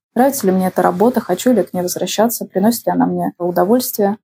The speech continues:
Или я делаю её, потому что я вынужден, потому что мне нужно? Если это так, то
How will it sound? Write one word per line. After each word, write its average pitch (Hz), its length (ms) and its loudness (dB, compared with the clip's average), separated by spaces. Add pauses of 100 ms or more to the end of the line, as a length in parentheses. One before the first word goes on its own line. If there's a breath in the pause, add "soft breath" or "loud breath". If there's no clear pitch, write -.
(200)
Или 262 140 2
я 202 120 4
делаю 214 300 4
её, 190 140 4
потому 180 320 0
что 185 300 0
я 175 200 4
вынужден, 196 540 2
потому 180 280 -4
что - 200 -6
мне 175 140 -2
нужно? 190 440 0 (260)
Если 214 440 0
это 214 180 2
так, 277 340 0 (140)
то 196 360 4